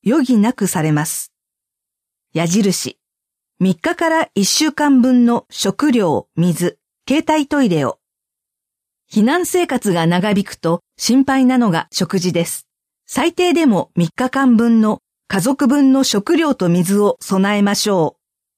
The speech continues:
日頃から食べているレトルト食品や缶詰、お菓子、飲料等を買い置きして、食べた分を買い足す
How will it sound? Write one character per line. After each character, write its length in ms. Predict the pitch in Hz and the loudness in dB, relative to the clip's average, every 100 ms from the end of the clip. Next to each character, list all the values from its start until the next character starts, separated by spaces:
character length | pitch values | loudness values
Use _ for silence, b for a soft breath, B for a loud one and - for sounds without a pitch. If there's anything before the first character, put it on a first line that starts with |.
| - | -4
日 140 | 208 | -2
頃 260 | 220 330 330 | 0 0 0
か 140 | 330 | 0
ら 80 | 320 | -2
食 180 | 320 330 | -2 -2
べ 120 | 330 | 0
て 140 | 247 | 0
い 120 | 220 | 0
る 160 | 165 - | 0 -2
レ 140 | 165 165 | -4 -2
ト 160 | 233 | 0
ル 100 | 240 | 0
ト 140 | - 240 | -2 -2
食 220 | 233 - | -4 -6
品 280 | - 185 170 | -4 0 0
や 220 | 170 - - | 0 -4 -8
缶 200 | - 202 | -2 0
詰、 360 | 180 190 170 - - | 0 0 -2 -4 -6
お 100 | 160 | -4
菓 160 | 202 | -4
子、 240 | 196 - - _ _ | -6 -8 -12 _ _
飲 260 | 240 349 339 | 0 2 2
料 220 | 349 247 | 2 0
等 340 | - 269 208 | 0 0 2
を 60 | 151 | 0
買 220 | - 214 | 0 0
い 60 | 214 | 0
置 100 | 202 196 | 0 -2
き 0 | |
し 140 | - | -4
て、 180 | - 185 - _ - | -4 -4 -4 _ -4
食 140 | 339 | -2
べ 120 | 359 | 0
た 140 | 240 190 | 0 0
分 240 | 233 233 | 2 2
を 120 | 165 | 0
買 200 | - 185 | -2 -2
い 20 | 220 | -2
足 140 | 202 | -4
す 200 | - 185 | -4 -6